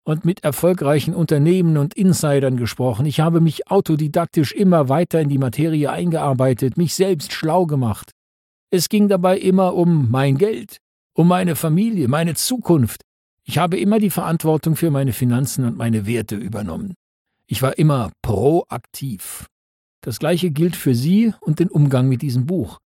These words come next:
Wenn Sie das Wissen, was ich Ihnen hier zur Verfügung stelle, nicht umsetzen, ist es wertlos. Man sagt, Wissen ist Macht.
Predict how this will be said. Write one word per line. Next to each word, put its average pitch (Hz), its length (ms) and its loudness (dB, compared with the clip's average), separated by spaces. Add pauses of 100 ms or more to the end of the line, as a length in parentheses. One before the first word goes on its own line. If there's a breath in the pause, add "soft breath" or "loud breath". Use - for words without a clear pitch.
(300)
Wenn 160 200 4
Sie 156 160 0
das 110 280 -2
Wissen, 185 360 2
was 110 220 -4
ich 123 100 -12
Ihnen 120 180 0
hier 147 200 2
zur 123 140 0
Verfügung 135 500 -2
stelle, 104 320 -2
nicht 95 200 -4
umsetzen, 165 600 2 (800)
ist - 200 -10
es - 160 -6
wertlos. - 520 -8 (720)
Man 120 100 0
sagt, 113 440 -4
Wissen 151 520 0
ist - 260 -8
Macht. - 400 -8